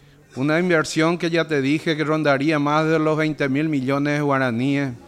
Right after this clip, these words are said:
que va a dar directamente a ochenta funcionarios, directamente le estaría beneficiando. Por supuesto que se va a hacer concurso para que profesionales, que ese proyecto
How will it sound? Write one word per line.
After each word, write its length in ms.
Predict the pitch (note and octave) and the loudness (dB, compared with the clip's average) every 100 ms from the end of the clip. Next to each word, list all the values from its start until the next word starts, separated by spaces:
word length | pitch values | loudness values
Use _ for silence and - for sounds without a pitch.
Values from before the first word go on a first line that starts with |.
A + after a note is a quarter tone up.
| - - - - - - - - - | -20 -20 -20 -20 -20 -20 -20 -20 -8
que 120 | C#3 | 0
va 220 | C#3+ F3+ | 6 8
a 40 | E3+ | 8
dar 280 | E3 F#3 F3 | 6 4 4
directamente 1080 | F3 D3+ E3+ E3 D#3+ D3 E3+ F3+ - C#3+ C3+ | 2 2 2 2 0 2 0 0 0 0 2
a 300 | C#3+ D3+ - | 2 2 0
ochenta 680 | D#3 D#3 - D3+ F#3 F#3+ G3 | 2 2 2 0 0 0 -2
funcionarios, 840 | F3+ F3+ D#3 D#3+ B2 C#3 D#3+ D#3 D3+ | -2 -4 -4 -4 -2 -2 0 0 -2
directamente 800 | C3+ C#3+ D3 D3 C3+ C#3+ C#3+ D3 | -2 -2 -2 -2 0 -2 -2 -2
le 120 | C#3+ | -4
estaría 460 | C#3+ C#3 A#2+ C3 C#3 | -2 -2 -2 -2 -2
beneficiando. 880 | C#3 C3+ B2+ A#2 - C3 C#3 C3+ C3+ - - - - | -2 -4 -6 -8 -4 -2 -2 -4 -8 -14 -20 -20 -10
Por 140 | C3+ C3+ | -8 -6
supuesto 600 | C3 - C#3+ D#3 D3 B2+ | -6 -2 -2 0 -4 -6
que 120 | C#3+ | -6
se 100 | C3+ | -4
va 120 | B2+ | -2
a 40 | |
hacer 220 | B2+ B2+ B2 | -2 -4 -4
concurso 640 | C3 A2 C3+ C#3+ C3+ C3+ | -6 -6 -4 -4 -4 -6
para 300 | C3+ C3 B2 | -4 -4 -6
que 320 | C3 A#2 G#2 - - - | -6 -6 -8 -14 -20 -8
profesionales, 1200 | B2+ C#3 C#3+ C3+ C3 A2+ B2 D3 C#3 B2 - - - - - - _ - _ _ _ _ | -4 0 -2 -2 -4 -2 0 0 -2 -8 -14 -20 -20 -20 -20 -20 _ -20 _ _ _ _
que 440 | - E3+ F#3 D#3+ D3 - | -4 0 0 -2 -8 -6
ese 260 | E3 E3+ G3 | -4 -2 -2
proyecto 1040 | F#3+ D#3+ C#3 F3 F3 F#3 E3+ D3+ B2+ | -2 -2 0 0 0 0 0 0 -4